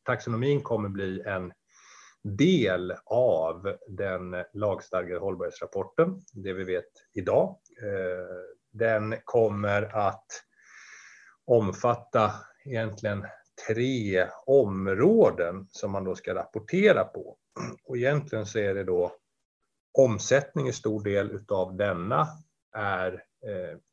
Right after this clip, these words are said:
i linje med taxonomin, där det kommer finnas kriterier för vad taxonomin då kräver för att det ska vara i enlighet med taxonomin inom olika branscher då.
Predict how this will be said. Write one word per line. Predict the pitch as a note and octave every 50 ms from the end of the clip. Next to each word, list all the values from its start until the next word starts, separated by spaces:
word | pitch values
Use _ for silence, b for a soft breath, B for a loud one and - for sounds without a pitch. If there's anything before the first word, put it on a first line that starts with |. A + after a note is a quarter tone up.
| C3+ A2+
i |
linje | G2+ G2 F#2+ F#2 F#2 F#2 F2+ F2+
med | F2+ F2+ F2 F2 E2 - - -
taxonomin, | F2+ F2 - - G#2 F2+ F2 F2+ A2+ D#3 G3 F#3+ - _ _ _ _ _
där | - F#2+ F#2+
det | F#2
kommer | - A#2 G#2 G2+ G2
finnas | G#2 - A#2 F#2+ F2 F2 G2 B2 B2 - - -
kriterier | - - - F#2+ - - - C3+ F3 G3+ F#3+ D#3 A2 F#2+ F2 E2+ E2 E2+ F2 - _ _ _ _ _ - - -
för | A#2+ A#2+ B2 A2+ F#2+ F2+ F2 F2
vad | F2 F2+ G2+ G#2+ A2 G#2+ F#2 - -
taxonomin | G2 F#2 - - G#2 F#2+ F#2 F#2 F2 E2+
då | F2 E2+
kräver | - - A2+ A#2 B2 A#2+ F2+ F2 D#2+
för | - - -
att | - -
det | G2+
ska | G2 - -
vara | F#2 F#2 F2 E2+ E2+ E2+ F2 F2 -
i | G#2 G2 F#2+
enlighet | F2+ E2+ E2+ F2 F#2 G2 F#2 - -
med | F#2+ F2 -
taxonomin | F#2+ F2 - - - G2+ F#2 F2 F2+ F#2+
inom | A2 A#2+ A2+ G2+ G2+ G#2+
olika | G#2+ G2+ F#2 F2+ F#2 F2+ - F#2
branscher | F2 G2+ F#2 F#2+ F2 E2 - - - - - -
då. | - F2